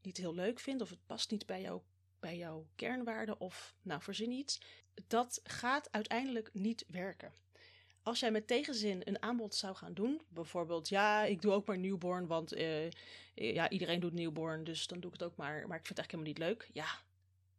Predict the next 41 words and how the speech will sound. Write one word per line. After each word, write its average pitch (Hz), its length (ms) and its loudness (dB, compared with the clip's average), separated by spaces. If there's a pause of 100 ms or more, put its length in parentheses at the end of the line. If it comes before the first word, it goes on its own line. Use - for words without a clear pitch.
(840)
Je 208 120 -2
bent 233 140 4
deze 226 160 0
onderneming 202 400 0
niet 226 120 -2
begonnen 214 540 0
om 208 120 2
dit 208 180 6
soort 165 160 -2
dingen 135 200 -2
te 156 120 -10
doen. - 220 -8 (300)
Je - 60 -14
bent 202 120 2
deze 208 140 -2
onderneming 202 360 -2
begonnen 208 500 -4 (180)
vanuit 175 520 -6 (320)
het - 180 -10
idee, 180 440 0 (380)
"Ik - 120 -12
wil 175 320 -2 (200)
mijn 180 200 -4
eigen 196 340 0
ding 208 280 4
gaan 143 180 -8
doen. 143 220 -2
Ik - 160 -6
wil 175 280 -4 (140)
lol 214 360 4
hebben 151 240 0
in 160 140 -2
het 151 160 -6
werk. 156 340 -4
Ik 165 140 -12
wil 180 140 -8
lol 202 240 0
hebben 190 180 -2
in 175 60 -4
het 170 100 -8
ondernemen." 175 540 -6